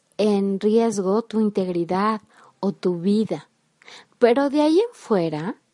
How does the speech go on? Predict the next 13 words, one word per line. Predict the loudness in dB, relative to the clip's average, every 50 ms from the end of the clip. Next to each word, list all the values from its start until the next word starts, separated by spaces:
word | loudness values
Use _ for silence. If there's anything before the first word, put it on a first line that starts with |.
| _ _ _ -20 -20 -20 -20 -14 -8
si | -4 0 4 4 6 6 6 4 2 0 -2 -4 -6 -10 _ -20 _ _ _ 2
animarte | 4 6 6 6 6 6 4 2 2 0 0 2 4
a | 4 4
hablar | 4 4 2 2 0
con | -2 -4 -4 -2
tu | -4 -4
jefe | -2 0 0 0 -2 -2 -6 -6 -8 _ _ _ _ 4
no | 4 4 4 2
pone | 0 0 4 4 4 6 4 2 0
en | 0 -2
riesgo | -2 0 0 0 -2 -2 -4 -6 -4
tu | -4 -4
integridad, | -4 -4 -2 -2 -2 -2 -2 -4 -4 -6 -6 -4 -4 -4 -4